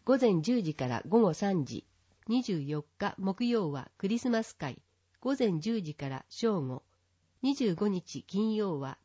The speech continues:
誕生日会、午前十一時三十分から。お話の扉、未就学児小学生対象。二十四日木曜、午後三時三十分から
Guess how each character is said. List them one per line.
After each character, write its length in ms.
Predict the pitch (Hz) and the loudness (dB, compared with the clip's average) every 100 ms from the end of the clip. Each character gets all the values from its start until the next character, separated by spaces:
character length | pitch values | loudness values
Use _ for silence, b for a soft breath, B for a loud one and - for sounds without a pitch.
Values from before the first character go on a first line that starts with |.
| - | -6
誕 240 | 208 240 | -2 0
生 220 | 233 220 | 2 2
日 140 | 196 185 | 2 -4
会、 260 | 120 120 - _ _ _ | -8 -10 -14 _ _ _
午 160 | 240 277 | -2 0
前 220 | 247 165 | 0 0
十 180 | 143 226 | 0 -2
一 220 | 247 240 | -2 -4
時 100 | 170 | -4
三 280 | 151 208 226 | -4 -2 0
十 120 | 240 | -2
分 300 | - 160 139 | -4 -4 -4
か 140 | - 131 | -6 -10
ら。 140 | 135 _ _ _ _ _ _ _ _ | -12 _ _ _ _ _ _ _ _
お 100 | 180 | -4
話 400 | 208 269 269 - | 0 2 0 0
の 140 | 247 233 | -2 0
扉、 480 | 208 196 190 170 - _ _ _ _ _ | -2 -2 -2 -6 -10 _ _ _ _ _
未 360 | 190 196 285 285 | 0 0 2 2
就 40 | |
学 240 | 269 262 233 | 0 -2 -4
児 220 | 151 - | -4 -6
小 280 | - 240 262 | -4 0 2
学 180 | 262 269 | 2 -2
生 260 | - 160 127 | -4 -4 -4
対 240 | 151 165 | -6 -6
象。 360 | - 151 143 - _ _ _ _ _ | -6 -6 -6 -8 _ _ _ _ _
二 140 | 254 277 | 0 2
十 180 | 226 | 2
四 220 | 151 151 151 - | 2 0 -4 -6
日 180 | 202 - | -8 -6
木 300 | 185 175 208 | -2 -2 -2
曜、 300 | 208 185 - _ _ _ | -2 -2 -4 _ _ _
午 100 | 247 | 0
後 120 | 262 208 | 2 2
三 280 | 240 254 | 0 0
時 80 | 160 | -4
三 300 | 151 214 233 | -4 -2 -2
十 100 | 240 | -2
分 320 | - 160 143 | -4 -4 -4
か 140 | 131 135 | -6 -8
ら 160 | 139 | -10